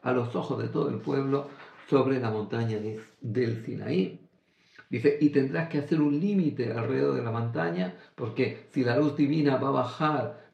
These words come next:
sobre el monte Sinaí, esa luz con toda su intensidad, si una persona no está preparado para poderla canalizar, podía morir".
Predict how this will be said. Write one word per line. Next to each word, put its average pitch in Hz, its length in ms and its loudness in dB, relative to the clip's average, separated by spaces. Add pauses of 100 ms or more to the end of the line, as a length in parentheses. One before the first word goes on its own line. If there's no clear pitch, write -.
sobre 120 200 2
el 113 100 -2
monte 131 320 -2
Sinaí, 127 680 0 (1300)
esa 139 240 2
luz 143 440 2
con 120 240 2
toda 156 240 2
su 143 80 0
intensidad, 127 880 -4 (220)
si 143 100 -2
una 127 140 0
persona 127 360 -2
no 123 160 -2
está 139 440 -2
preparado 135 640 2
para 120 220 -4
poderla 117 540 -4
canalizar, 110 920 -4
podía 120 280 2
morir". 127 640 2